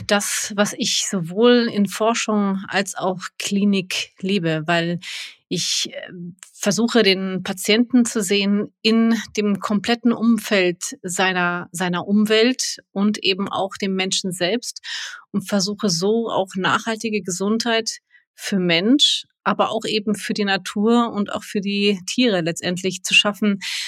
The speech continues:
Und nur bei diesem Aspekt, nämlich das Ganzheitliche, können wir wirklich auch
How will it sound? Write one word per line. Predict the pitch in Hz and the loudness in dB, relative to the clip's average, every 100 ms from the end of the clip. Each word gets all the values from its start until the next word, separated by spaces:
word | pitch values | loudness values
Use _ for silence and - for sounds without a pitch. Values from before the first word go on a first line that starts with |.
| - - _ - | -10 -16 _ -2
Und | 185 - - - | 0 -2 -8 0
nur | 214 240 247 | 6 8 8
bei | 208 | 6
diesem | 185 233 233 247 233 | 4 4 6 6 6
Aspekt, | 208 - 226 220 - | -2 -2 -4 -4 -4
nämlich | 185 185 | -4 -2
das | 196 180 - | -4 -2 4
Ganzheitliche, | 214 262 262 165 165 147 165 175 170 | 6 6 4 -2 -2 -6 -6 -4 -4
können | - 190 185 | -2 -2 0
wir | 180 175 | 0 0
wirklich | 185 185 - | -2 -6 -4
auch | 175 | -4